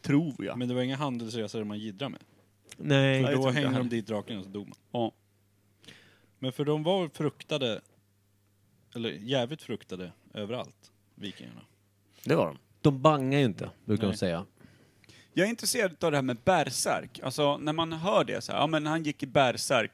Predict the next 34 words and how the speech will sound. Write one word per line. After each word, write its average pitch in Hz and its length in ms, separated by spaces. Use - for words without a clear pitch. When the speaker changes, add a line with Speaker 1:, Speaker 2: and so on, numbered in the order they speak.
Speaker 1:
så - 180
då 147 80
var 131 80
han 120 100
helt 120 260
ostoppbar. 131 680
Han 117 100
kunde 139 180
få 123 140
Speaker 3:
Mm. 92 140
Speaker 1:
femton 139 640
spjuthugg 131 840
genom 117 260
ögat 123 800
utan 127 180
Speaker 2:
Mm. 117 60
Speaker 1:
att 113 120
stanna. 127 520
Han 127 220
liksom, 113 240
han 123 260
bara 117 200
högg 139 400
och 123 80
gick - 360
i, - 280
var 123 240
bara 123 240
en 147 240
dimma 151 440
av 127 220
blod 139 560
kring 110 320
fanstyget. 113 840